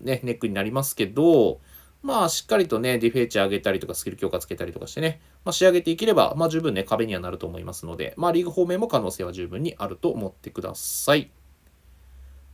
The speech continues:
はい、ということで、トゥーレル選-、トゥーレル選手ね、やっと九十五の、はい、カードが来ましたね。まあ、前半シーズンの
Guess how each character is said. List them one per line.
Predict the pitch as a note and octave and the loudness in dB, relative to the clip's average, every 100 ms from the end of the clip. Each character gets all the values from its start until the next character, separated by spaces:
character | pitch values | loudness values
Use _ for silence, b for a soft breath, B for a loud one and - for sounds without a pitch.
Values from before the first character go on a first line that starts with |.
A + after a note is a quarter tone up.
| - | 6
は | E3+ | 8
い、 | F#3 | 8
と | F#3+ | 6
い | |
う | |
こ | G3 | 8
と | |
で、 | F3+ F3 | 8 8
ト | |
ゥ | |
ー | F3 | 8
レ | |
ル | D#3+ | 6
選-、 | A2+ G#2+ | 2 -2
ト | - | 6
ゥ | E3+ | 6
ー | |
レ | C3 | 6
ル | |
選 | A#2 G2 | 0 -2
手 | |
ね、 | A#2 | 2
や | A#2+ A#2+ | 2 2
っ | |
と | D3 | 0
九 | D3 | -2
十 | C3 G#2+ | 0 0
五 | G2 | -2
の、 | E2 - _ - | -4 -8 _ -6
は | A2 | -4
い、 | |
カ | A2+ | 0
ー | A2 | -2
ド | |
が | F2+ | -2
来 | G#2 | -6
ま | G2+ | -6
し | |
た | - | -4
ね。 | A2 B2 B B B - | -4 -4 B B B -2
ま | E3 | 2
あ、 | |
前 | F#3 | 2
半 | G3+ B3 | 2 0
シ | C4+ | -2
ー | |
ズ | C4 A#3 | 0 2
ン | |
の | E3 A2 | 4 2